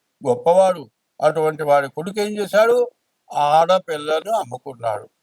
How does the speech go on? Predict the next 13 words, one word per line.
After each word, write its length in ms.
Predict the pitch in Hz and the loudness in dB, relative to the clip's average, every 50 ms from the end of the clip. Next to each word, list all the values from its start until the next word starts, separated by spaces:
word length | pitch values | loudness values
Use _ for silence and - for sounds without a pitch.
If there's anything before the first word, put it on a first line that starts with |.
| _ _ _ _ _ _ _ _ - | _ _ _ _ _ _ _ _ -16
ఎందుకంటే 760 | 117 120 131 143 147 151 143 - 165 170 170 160 127 113 - _ _ _ _ _ _ _ - 117 | -12 -8 -6 -4 -4 -6 -4 -2 -2 -2 0 -2 -2 -4 -8 _ _ _ _ _ _ _ -10 -8
ప్రతివాడు 500 | 120 117 - 156 156 165 175 185 196 196 | -8 -6 -2 2 4 4 4 4 2 -2
ఆడపిల్లను 640 | 180 156 147 151 156 - - 160 165 175 170 156 | -2 0 0 0 -2 -4 -8 -8 -6 -6 -6 -4
కనాలి, 540 | - 139 147 170 196 202 196 175 139 117 _ _ _ _ _ _ _ - | -2 2 4 6 6 4 4 2 -4 -14 _ _ _ _ _ _ _ -6
ఆడపిల్లను 760 | 123 131 147 165 165 160 165 180 190 208 226 240 233 190 - - _ _ _ _ - | 0 2 2 2 2 0 -2 -4 0 0 0 0 0 -2 -6 -8 _ _ _ _ -2
కన్యాదానం 760 | 131 139 147 175 190 208 233 240 233 226 220 220 220 214 208 | -2 -2 0 2 4 4 4 4 4 2 2 2 2 -2 -10
చేయాలి. 520 | - 214 214 220 220 220 220 202 175 143 131 _ _ _ _ _ _ - | -10 -4 0 4 4 4 4 2 -2 -14 -16 _ _ _ _ _ _ -6
కన్యాదానం 640 | - - 175 208 240 240 247 233 220 214 220 214 214 202 | -6 -2 2 4 4 4 4 2 0 0 0 -2 -8 -18
చేసేప్పుడు 560 | 196 185 151 165 190 190 185 - - - 190 185 160 127 - _ _ _ _ _ - | -18 -16 -14 -10 -10 -10 -10 -10 -8 -8 -6 -4 -6 -6 -8 _ _ _ _ _ -4
"దశ 260 | 135 156 151 131 143 | 2 2 2 4 2
పూర్వేషాం 880 | 156 151 165 165 170 170 170 170 175 175 175 165 - 180 202 220 233 233 233 - _ _ _ _ - | 0 0 -2 -8 -8 -8 -8 -6 -4 -4 -4 -2 2 4 4 4 4 2 -2 -12 _ _ _ _ -2
దశ 220 | 143 131 120 - | 0 0 2 4
పరేషాం 760 | 165 175 175 170 175 175 175 175 180 175 - 190 220 233 240 | 4 4 4 2 -2 -6 -6 -6 -8 -4 2 4 4 4 4